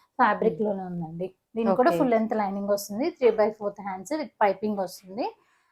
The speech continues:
Speaker 1: మనకి బాటమ్ చూసుకుంటే కాంట్రాస్ట్,
Speaker 2: ఓకే.
Speaker 1: లైట్ బ్లూ షేడ్ అయితే మా బాటమ్ అనేది ఇచ్చారు. దుపట్టా కూడా సేమ్ అదే కలర్‌లో మనకి దుపట్టా అనేది వస్తుందండి. ఇలా
Speaker 2: గ్రాండ్‌గా
Speaker 1: ఉంటుంది.
Speaker 2: ఇచ్చారు సిల్వర్
Speaker 1: హ్మ్.
Speaker 2: జరీ తోటి.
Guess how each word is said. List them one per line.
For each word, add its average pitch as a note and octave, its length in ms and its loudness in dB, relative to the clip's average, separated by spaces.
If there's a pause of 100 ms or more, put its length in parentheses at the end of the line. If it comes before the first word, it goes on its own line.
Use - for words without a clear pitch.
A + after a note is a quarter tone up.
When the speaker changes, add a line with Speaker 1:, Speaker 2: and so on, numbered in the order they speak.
Speaker 1:
మనకి B3+ 220 0
బాటమ్ B3 380 10
చూసుకుంటే B3 460 -2
కాంట్రాస్ట్, F#3 600 0 (340)
Speaker 2:
ఓకే. F#3+ 80 2
Speaker 1:
లైట్ G#3+ 380 0 (600)
బ్లూ A3 160 2
షేడ్ A3 260 0
అయితే G3 240 2 (240)
మా A3 160 0 (680)
బాటమ్ A3 380 6
అనేది G#3+ 220 0
ఇచ్చారు. G3+ 340 0
దుపట్టా B3 440 2
కూడా A#3+ 240 2
సేమ్ A3 360 0
అదే F#3+ 200 -8
కలర్‌లో G3 460 -10
మనకి G3+ 340 -8 (480)
దుపట్టా A#3 400 6
అనేది F3 260 -4
వస్తుందండి. - 640 -16 (380)
ఇలా G3 60 -8
Speaker 2:
గ్రాండ్‌గా F3 340 6
Speaker 1:
ఉంటుంది. G3 180 6
Speaker 2:
ఇచ్చారు E3 320 2
సిల్వర్ F3 380 4
Speaker 1:
హ్మ్. F#3+ 80 0
Speaker 2:
జరీ E3+ 240 6
తోటి. - 320 -6